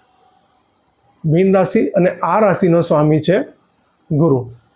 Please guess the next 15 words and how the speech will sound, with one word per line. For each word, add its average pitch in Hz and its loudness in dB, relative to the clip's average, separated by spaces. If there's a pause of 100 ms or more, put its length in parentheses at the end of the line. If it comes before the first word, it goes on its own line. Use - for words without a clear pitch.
(720)
આ 190 0
થઈ 208 0
ગયા 170 0 (500)
રાશિઓના 165 0 (120)
નામ. 147 0 (600)
હવે 202 -2 (380)
તમે 208 0
કુંડળીમાં 220 2
જોશો 196 0 (300)
તો 208 -4
અલગ 208 0
અલગ 196 2
ભાવમાં 151 0
અલગ 165 0
અલગ 180 0